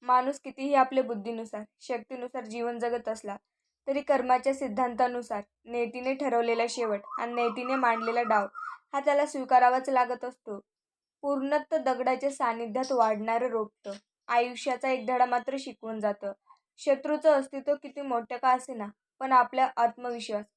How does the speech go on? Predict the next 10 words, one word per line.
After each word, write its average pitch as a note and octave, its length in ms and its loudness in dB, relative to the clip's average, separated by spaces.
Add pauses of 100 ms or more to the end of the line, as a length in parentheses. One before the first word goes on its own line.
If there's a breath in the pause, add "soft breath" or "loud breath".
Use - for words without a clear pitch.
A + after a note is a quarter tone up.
(100)
आणि A#3+ 160 -12
सत्यापुढे A#3 560 -6
त्याचं A#3 500 -4
अस्तित्व A#3+ 460 -2
लहानच A3+ 460 -2
ठरत G#3 280 -8
असतं. G3+ 320 -10 (960)
लक्षात B3 420 2
असू C#4 180 -2
द्या, G#3 180 -2